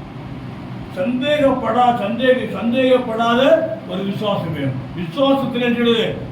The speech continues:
சந்தேகப்படாது. எதுனாலும் இதுதான். இந்த மலையை பார்த்து கடல் விழுன்னு சொல்லப்பட்ட போது, நான் ஜெபம் பண்ணியிருக்கேன்,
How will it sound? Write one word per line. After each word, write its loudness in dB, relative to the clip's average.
சந்தேகப்படாது. -4
எதுனாலும் 2
இதுதான். 0
இந்த -2
மலையை 4
பார்த்து 0
கடல் -2
விழுன்னு 0
சொல்லப்பட்ட -4
போது, 0
நான் -2
ஜெபம் 2
பண்ணியிருக்கேன், 2